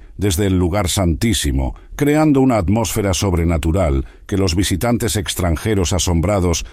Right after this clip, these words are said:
describían consistentemente como cargada de la presencia tangible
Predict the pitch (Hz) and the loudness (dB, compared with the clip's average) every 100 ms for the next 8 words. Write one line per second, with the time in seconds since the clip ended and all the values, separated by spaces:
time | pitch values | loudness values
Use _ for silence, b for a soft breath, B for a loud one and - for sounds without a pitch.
0 | B 98 90 - 95 104 120 101 90 90 | B -2 -2 0 0 2 2 0 0 0
1 | - 85 - 117 98 92 104 95 78 80 | 0 -2 0 0 0 0 2 2 2 0
2 | - B B 98 95 90 - B B 104 | -2 B B 0 2 0 -2 B B -2
3 | 85 78 120 101 101 92 90 78 87 - | 0 0 0 2 0 0 0 0 -2 0
4 | 107 98 101 82 85 78 - 120 92 82 | 0 0 0 0 0 0 0 0 2 2
5 | 78 | 0